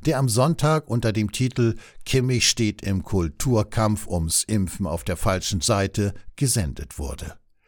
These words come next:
Der Kommentar behauptet kurzerhand, Impfskepsis könne ausschließlich auf der Weigerung beruhen, sich zu informieren.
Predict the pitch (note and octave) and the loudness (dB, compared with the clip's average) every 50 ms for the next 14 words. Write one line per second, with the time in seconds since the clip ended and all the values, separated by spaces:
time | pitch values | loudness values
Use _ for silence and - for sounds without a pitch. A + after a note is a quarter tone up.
0 | _ - - - - - - - E3 D#3+ - E3 E3 D3+ C3+ - D3 D3 C#3 C3+ | _ -20 -20 -20 -20 -4 2 2 2 4 4 2 2 2 2 4 4 4 4 4
1 | C3+ A#2 A2 A#2+ A#2+ - - B2 A2 - - - C3 A#2 - - - A#2 F#2+ G#2 | 4 4 4 4 4 2 0 -4 -4 -2 0 2 2 2 2 2 2 2 4 4
2 | G2+ G2 - - - D#3 F3+ G3 F#3 - - - - C3+ B2 - - - - C3 | 2 0 -2 -2 0 2 2 2 4 2 0 2 2 0 0 0 0 0 2 2
3 | A#2 G#2+ - - - A#2+ G#2+ G#2+ - - A2+ A2 A#2+ A#2+ - - - G2 G#2+ A2 | 2 0 0 0 0 2 2 0 0 0 2 2 2 2 0 -2 -2 0 0 0
4 | G#2+ - - - A#2 A2+ A2+ G#2 - - - - - - F#2+ E2 D2 F#2 F2+ F#2+ | 0 0 0 2 2 2 2 0 -2 -6 -8 -6 -4 -2 -2 -2 -2 -2 0 0
5 | G2 F2+ G#2+ F#2 G2 G#2 F#2+ - B2+ A2+ F#2 F#2 G#2+ A2+ A2+ A#2+ A2+ G#2+ C#3 C3+ | 0 0 0 0 0 0 2 2 2 2 4 4 4 4 4 4 4 2 0 -2
6 | - - - D3 - - E2 F2 - - - F2 G#2 G2+ D#2 C#2 - C2+ - B1 | -2 -2 -2 -2 -2 -2 -4 -4 -4 -2 -2 0 0 0 -2 -2 -4 -6 -6 -8
7 | C2+ - - | -12 -12 -14